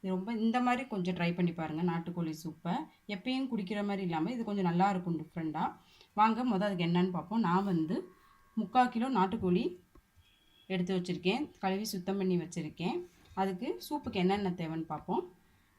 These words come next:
பெப்பர் வந்து டேபிள் ஸ்பூன்ல வந்து ஒரு டேபிள் ஸ்பூன் போட்டிருக்கேன்.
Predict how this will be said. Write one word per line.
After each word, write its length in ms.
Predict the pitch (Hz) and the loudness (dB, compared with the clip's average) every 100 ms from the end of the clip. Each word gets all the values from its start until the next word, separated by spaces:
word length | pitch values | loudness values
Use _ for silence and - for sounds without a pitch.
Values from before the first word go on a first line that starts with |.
| _ _ 208 | _ _ -4
பெப்பர் 320 | 190 294 302 | -2 0 0
வந்து 580 | 208 160 175 339 359 - | 0 -2 -2 -2 -4 -4
டேபிள் 280 | 233 269 294 | -2 0 -2
ஸ்பூன்ல 440 | - - 180 160 | -8 2 2 2
வந்து 420 | 151 151 220 - - _ _ _ _ _ _ _ _ _ _ _ | -2 -4 -4 -6 -8 _ _ _ _ _ _ _ _ _ _ _
ஒரு 240 | 202 214 220 | -6 -6 -2
டேபிள் 220 | 233 226 | 0 0
ஸ்பூன் 380 | 233 - 185 170 | -4 0 2 2
போட்டிருக்கேன். 520 | 165 156 156 165 208 | -2 -10 -6 -2 -2